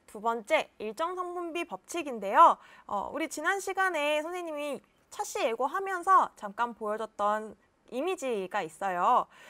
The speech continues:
자, 자동차 본체 두 개랑 바퀴 네 개가 있을 때 어디서 차를 몇 대 만들 수 있냐, 이런 질문을 했었는데요. 네, 이 선생님이 수업 다시 보기 하니까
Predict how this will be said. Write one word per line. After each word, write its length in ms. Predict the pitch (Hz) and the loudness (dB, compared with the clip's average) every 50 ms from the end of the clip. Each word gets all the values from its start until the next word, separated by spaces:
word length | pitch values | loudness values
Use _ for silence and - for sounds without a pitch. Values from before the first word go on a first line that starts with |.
| - - - | -20 -16 -6
자, 240 | - 233 202 180 185 - | -2 0 2 2 0 -2
자동차 500 | - - 240 233 330 381 381 - 403 392 | -6 -6 -4 -4 -4 -2 0 0 0 0
본체 360 | - 294 294 294 - 349 330 | 0 -4 -12 -8 -8 -8 -8
두 200 | 339 - 254 247 | -8 -10 -10 -4
개랑 340 | - 349 320 254 208 - - _ _ _ _ _ _ | -2 2 2 2 2 0 -2 _ _ _ _ _ _
바퀴 340 | - - 214 - - - 349 | -10 -8 -8 -8 -6 -6 -4
네 160 | 240 220 196 | -2 -2 -2
개가 260 | 214 311 359 349 330 226 | -2 -2 0 0 0 0
있을 280 | 202 - - 240 247 | -2 -4 -8 -10 -8
때 320 | - - 403 392 311 - _ _ _ _ _ _ _ _ | -4 -2 0 0 0 0 _ _ _ _ _ _ _ _
어디서 600 | - 175 185 196 - 233 233 - 349 392 427 440 - _ _ _ _ _ _ _ _ _ _ _ _ _ _ _ _ _ _ _ _ _ _ | -10 -8 -8 -8 -8 -4 4 8 10 10 10 8 2 _ _ _ _ _ _ _ _ _ _ _ _ _ _ _ _ _ _ _ _ _ _
차를 400 | - - - 381 370 392 415 427 - | -10 -4 -2 0 2 0 0 -2 -4
몇 220 | - 190 208 - - | -6 -4 -4 -4 -2
대 100 | 381 392 | -2 0
만들 300 | 285 226 208 214 277 277 | 0 0 -2 -2 -6 -6
수 180 | - - 285 | -6 -8 -6
있냐, 540 | 269 240 220 208 202 202 185 190 208 214 202 | -6 -6 -6 -4 -4 -2 0 2 2 2 2
이런 340 | 190 185 196 202 208 208 208 | 0 -2 -4 -4 -4 -6 -8
질문을 400 | - - 220 208 214 214 220 254 | -8 -8 -8 -8 -8 -6 -6 -6
했었는데요. 800 | 311 320 - 359 359 320 285 233 208 226 254 339 370 302 208 - _ _ _ _ _ _ _ _ | -6 -4 -4 -4 -4 -4 -6 -6 -2 4 6 8 8 8 6 4 _ _ _ _ _ _ _ _
네, 220 | - 214 196 175 - _ _ _ - | -8 -8 -8 -8 -10 _ _ _ -14
이 60 | 233 | -10
선생님이 640 | 262 339 415 453 453 427 403 370 330 320 330 330 302 | -8 -4 -2 -2 -2 -2 -2 -4 -4 -4 -4 -4 -4
수업 220 | 269 - 415 403 - | -2 -2 -2 -2 -2
다시 260 | - 220 214 196 302 | -4 -6 -6 -6 -6
보기 220 | 294 330 294 269 | -6 -6 -4 -2
하니까 760 | 285 294 302 320 339 320 - - 240 240 254 262 240 196 - | -2 -2 -2 -4 -6 -6 -2 0 2 4 6 6 4 4 2